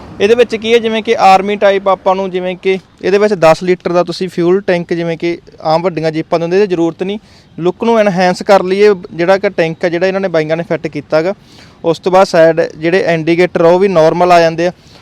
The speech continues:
ਉਸ ਤੋਂ ਬਾਅਦ ਇਹਨਾਂ ਨੇ ਬਾਈਆਂ ਨੇ ਦੇਖੋ ਲੁੱਕ ਨੂੰ ਐਨਹਾਂਸ ਕਰ ਲਈ, ਜਿਵੇਂ ਕਿ ਆਰਮੀ ਟਾਈਮ ਦੇ ਵਿੱਚ ਫੋਨ ਹੁੰਦਾ ਗਾ, ਉਸ ਤਰ੍ਹਾਂ ਇਹ ਫੋਨ ਵੀ ਹੈ। ਇਹਦਾ ਵੈਸੇ ਵਰਤੋਂ ਵਿੱਚ ਨਹੀਂ ਹੈ, ਇਕੱਲਾ ਸੋਹਣੀ ਲੱਗਣ ਵਾਸਤੇ ਜਿਹੜਾ ਫੋਨ ਬਾਈਆਂ ਨੇ ਇੱਧਰ ਫਿੱਟ ਕੀਤਾ ਗਾ।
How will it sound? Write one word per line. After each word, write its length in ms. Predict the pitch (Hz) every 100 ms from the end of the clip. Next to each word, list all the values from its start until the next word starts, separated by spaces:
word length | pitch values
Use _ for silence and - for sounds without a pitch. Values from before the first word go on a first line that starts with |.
| _ 196
ਉਸ 120 | 190
ਤੋਂ 120 | 214
ਬਾਅਦ 160 | 226 226
ਇਹਨਾਂ 180 | 226
ਨੇ 60 | 233
ਬਾਈਆਂ 300 | 190 185 196
ਨੇ 60 | 185
ਦੇਖੋ 280 | 180 202
ਲੁੱਕ 300 | 190 175 -
ਨੂੰ 220 | 214 214 185
ਐਨਹਾਂਸ 400 | 175 170 170 -
ਕਰ 200 | 175 175
ਲਈ, 80 |
ਜਿਵੇਂ 200 | 175 175
ਕਿ 140 | 175 190
ਆਰਮੀ 400 | 175 175 185 190
ਟਾਈਮ 260 | 180 170
ਦੇ 80 | 170
ਵਿੱਚ 300 | 170 - 190 170
ਫੋਨ 200 | 170 165
ਹੁੰਦਾ 320 | 170 170 147 143
ਗਾ, 140 | 143 - - - - -
ਉਸ 120 | 180
ਤਰ੍ਹਾਂ 240 | - 190 202
ਇਹ 60 |
ਫੋਨ 300 | - 180 175
ਵੀ 200 | 190 202
ਹੈ। 80 | 202
ਇਹਦਾ 120 | 233
ਵੈਸੇ 200 | 233 214
ਵਰਤੋਂ 340 | 190 180 - 214
ਵਿੱਚ 200 | 208 214
ਨਹੀਂ 180 | 214
ਹੈ, 40 | 233
ਇਕੱਲਾ 300 | 226 220 233
ਸੋਹਣੀ 360 | 214 208 254
ਲੱਗਣ 220 | 247 202 202
ਵਾਸਤੇ 400 | 196 190 208 214
ਜਿਹੜਾ 180 | 208
ਫੋਨ 280 | 196 196 185
ਬਾਈਆਂ 280 | 175 170 175
ਨੇ 120 | 180 - - - -
ਇੱਧਰ 180 | 170 190
ਫਿੱਟ 220 | 202 185
ਕੀਤਾ 340 | 175 170 175 170
ਗਾ। 140 | 208